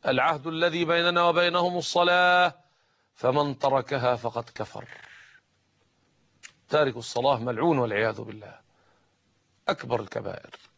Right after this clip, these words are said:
أول ما يسأل عنه المرء يوم القيامة الصلاة، فإن صلحت صلح ما بعدها، وإن فسدت والعياذ بالله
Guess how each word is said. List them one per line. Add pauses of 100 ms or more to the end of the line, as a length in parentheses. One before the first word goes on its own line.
(120)
أول
ما
يسأل
عنه
المرء
يوم
القيامة
الصلاة، (1600)
فإن
صلحت (2000)
صلح
ما
بعدها، (960)
وإن
فسدت
والعياذ
بالله